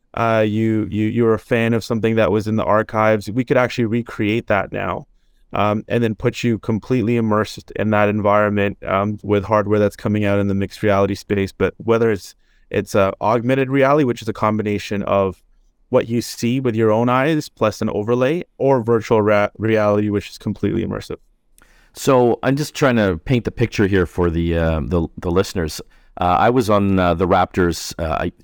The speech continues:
Speaker 2: they have a practice court. I didn't know that they had that in, uh, uh, in the Scotia, uh, Arena there,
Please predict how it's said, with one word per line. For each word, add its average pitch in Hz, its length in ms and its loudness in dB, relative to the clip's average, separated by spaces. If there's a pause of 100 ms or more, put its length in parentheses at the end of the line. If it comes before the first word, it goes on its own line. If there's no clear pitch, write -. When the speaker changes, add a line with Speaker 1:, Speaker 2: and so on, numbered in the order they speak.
(380)
Speaker 2:
they 107 80 0
have 107 80 2
a 90 60 -2
practice - 480 0
court. 82 360 -2
I - 40 -6
didn't 90 220 -2
know 90 160 2
that 85 160 -4
they 82 80 -2
had 87 220 0
that 78 200 0
in, 78 180 -2
uh, 76 260 0 (340)
uh, 78 280 -2
in 85 120 -2
the 80 60 -2
Scotia, 82 560 -2 (320)
uh, 76 280 -2
Arena 87 360 0
there, 78 260 0